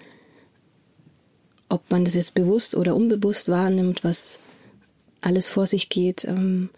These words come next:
wann der erste Schritt passiert, dass daraus eine Konsequenz folgt. Und diese Frage der Gemeinschaft, die in einem Missverhältnis sich befindet und wann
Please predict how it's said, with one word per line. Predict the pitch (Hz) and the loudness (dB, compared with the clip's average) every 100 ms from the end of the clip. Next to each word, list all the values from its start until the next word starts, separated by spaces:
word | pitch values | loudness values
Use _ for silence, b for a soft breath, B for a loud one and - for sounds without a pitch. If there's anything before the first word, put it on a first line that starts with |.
| b b b b b b _ _ _ _ _ _ _ _ _ | b b b b b b _ _ _ _ _ _ _ _ _
wann | - 196 220 | 0 2 4
der | 196 | 2
erste | 185 202 | 2 0
Schritt | - 190 - | 0 -2 -4
passiert, | - - 202 190 | -10 -4 -2 0
dass | 180 - | -2 2
daraus | 175 175 - | 2 2 2
eine | 165 | -2
Konsequenz | - 185 180 - 208 254 | -2 -2 -2 -2 0 0
folgt. | - 226 240 - - - B B B B B B - | 0 0 0 -2 -8 -16 B B B B B B -2
Und | 196 190 - - | 0 0 -4 -2
diese | 185 185 | 0 0
Frage | - 180 180 | 0 2 2
der | 180 | 2
Gemeinschaft, | 175 175 170 196 233 214 214 - - - b b b b b - | 2 2 4 2 2 2 0 -2 -10 -16 b b b b b -4
die | 180 180 180 175 | 0 2 2 2
in | 180 185 | 0 0
einem | 165 175 180 175 175 B B B B B | 0 2 2 0 -2 B B B B B
Missverhältnis | 202 247 - 226 208 220 220 - | 0 2 2 2 2 2 0 2
sich | 208 - | -2 -2
befindet | - 202 208 208 208 - - - | -2 2 2 2 0 -8 -8 -2
und | 175 190 | -2 0
wann | 180 190 202 196 | 0 2 2 0